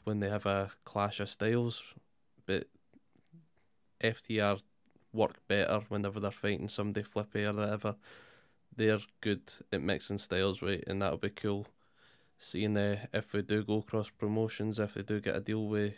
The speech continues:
New Japan or anything, maybe seeing them over there, I think they could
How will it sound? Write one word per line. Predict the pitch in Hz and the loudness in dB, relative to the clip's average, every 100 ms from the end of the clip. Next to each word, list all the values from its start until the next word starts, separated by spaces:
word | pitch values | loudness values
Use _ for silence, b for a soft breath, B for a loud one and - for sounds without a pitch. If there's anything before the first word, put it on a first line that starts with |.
| - - | -12 -6
New | 110 107 | -2 -2
Japan | 101 - 101 107 | -2 -2 -2 0
or | 107 | 0
anything, | 107 107 - 110 110 b b b b _ 110 | -2 -2 -2 -4 -4 b b b b _ -4
maybe | 104 101 | -2 -2
seeing | - 110 104 | 0 0 2
them | 104 101 - | 0 -2 -4
over | 107 107 104 | -4 -2 0
there, | 101 104 104 - _ _ - - b b b _ - | 2 2 0 -8 _ _ -20 -20 b b b _ -4
I | 101 | -4
think | 110 98 - - - | -2 -4 -4 -12 -6
they | 90 | -6
could | - - - | -4 -8 -10